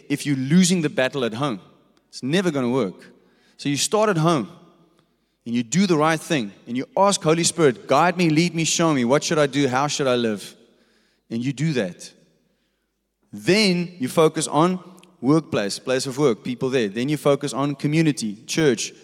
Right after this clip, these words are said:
connect group. How do I serve? How do I help? And if you have been called to pray, you pray.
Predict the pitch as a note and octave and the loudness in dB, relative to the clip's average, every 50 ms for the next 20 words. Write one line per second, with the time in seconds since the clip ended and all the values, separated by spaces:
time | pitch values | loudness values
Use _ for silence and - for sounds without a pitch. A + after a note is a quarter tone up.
0 | _ - C3 B2+ C#3 D#3+ E3+ - - C3+ B2 G#2+ - - - - _ - A#2 C3 | _ -4 -2 2 2 2 2 0 0 -2 -2 -2 -4 -8 -16 -20 _ -2 0 0
1 | C#3+ D#3 D3+ C#3+ C3+ - - - E3 D#3 D3+ C3+ A2+ G2+ A2 A#2+ C3 C3+ C3+ C3 | 2 2 2 2 2 2 2 2 2 2 2 0 -2 -2 0 0 2 2 2 2
2 | B2+ A#2+ A#2+ B2 A2+ G#2 - - - - - - _ _ _ _ _ _ _ _ | 2 2 2 0 -2 -2 -4 -12 -20 -20 -20 -20 _ _ _ _ _ _ _ _
3 | _ _ _ _ _ _ _ _ B2 B2 C3+ A#2+ A#2 C#3 E3+ D#3+ D#3 D3 C#3 - | _ _ _ _ _ _ _ _ -4 -4 -2 -2 0 0 2 2 2 2 2 2
4 | D3 C#3+ C3+ - - - D#3+ D#3 D#3 D#3 - D3+ C3 - - E3+ E3+ E3+ F#3+ F#3 | -2 -2 -2 -4 0 2 2 2 2 0 -2 -4 -6 -2 2 2 4 4 4 4
5 | E3 E3 D#3+ - - G3 G3+ E3+ B2 G2+ F2+ | 2 0 0 0 2 4 4 4 4 2 -2